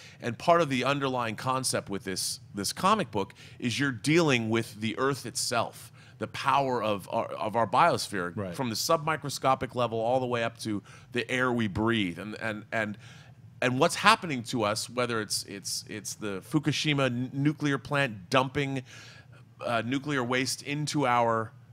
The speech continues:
Speaker 1: water supply. I mean, there's, there's no better horror than what's going on in the world today with our ecology, and the Swamp Thing is the creature to lead the way.
Speaker 2: Yeah,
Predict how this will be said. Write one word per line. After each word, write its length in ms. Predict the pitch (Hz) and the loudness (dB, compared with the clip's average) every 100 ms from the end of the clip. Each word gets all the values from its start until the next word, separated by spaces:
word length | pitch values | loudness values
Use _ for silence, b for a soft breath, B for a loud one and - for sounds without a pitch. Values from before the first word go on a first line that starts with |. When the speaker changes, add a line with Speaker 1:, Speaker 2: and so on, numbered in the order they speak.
| - - - | -20 -12 6
Speaker 1:
water 300 | 139 156 147 | 10 10 8
supply. 540 | - 104 107 98 98 | -2 -2 0 0 0
I 100 | 104 | -2
mean, 160 | 117 120 | -2 -2
there's, 260 | 127 - | -2 -2
there's 300 | - 135 113 | -4 -4 0
no 160 | 160 175 | 0 2
better 420 | 156 147 135 127 B B | 2 2 2 -2 B B
horror 480 | - 156 147 107 | 2 8 8 8
than 160 | 101 104 | 4 2
what's 160 | 110 - | 0 2
going 240 | 123 107 | 0 2
on 160 | 104 101 | 2 2
in 40 | |
the 60 | 95 | 0
world 280 | 104 107 | -2 -2
today 320 | 101 95 90 87 B B | -2 -2 -2 -4 B B
with 180 | 123 120 | -4 0
our 160 | 110 101 | 2 0
ecology, 480 | - 120 113 92 | 2 4 4 0
and 80 | 92 | -6
the 60 | 107 | -6
Swamp 340 | - 127 123 | -4 -4 -4
Thing 140 | 113 98 | -4 -4
is 160 | 87 | -6
the 100 | 80 - - - - | -10 -18 -20 -20 -16
creature 320 | - 117 110 92 | -6 -4 -4 -4
to 60 | |
lead 200 | 90 98 | -2 -2
the 80 | 92 | -2
way. 320 | 92 98 - | -2 -4 -4
Speaker 2:
Yeah, 360 | - 165 135 | 4 6 6